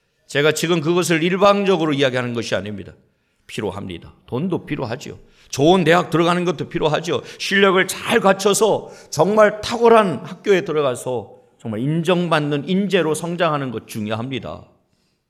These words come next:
성공하는 것도 중요하죠. 예수 믿는 사람들 다 성공해야지요.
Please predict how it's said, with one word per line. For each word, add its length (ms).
성공하는 680
것도 260
중요하죠. 560
예수 240
믿는 260
사람들 440
다 180
성공해야지요. 920